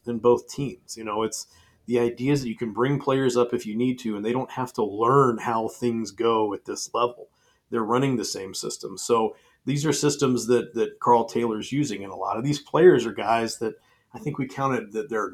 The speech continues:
nine guys that played against Colorado that had been coached by Carl Taylor at the A H L level. So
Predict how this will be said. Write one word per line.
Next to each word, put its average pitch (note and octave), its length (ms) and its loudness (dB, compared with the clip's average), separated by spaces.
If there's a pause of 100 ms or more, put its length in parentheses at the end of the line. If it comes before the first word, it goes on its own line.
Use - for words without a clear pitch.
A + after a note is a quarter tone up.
nine C3 480 4
guys A2+ 560 4
that - 120 -18
played A2 520 -4
against G#2 420 -10
Colorado G#2 720 -2
that G#2 200 -6
had G2+ 120 -10
been G2 160 -18
coached G2+ 380 -8
by G#2 120 -14
Carl A2+ 280 -6
Taylor A2+ 440 -8 (320)
at A#2+ 120 -4
the A2 180 -6
A - 20 0 (120)
H A2 160 -6
L G2 160 -2
level. A#2 300 2
So A#2 380 2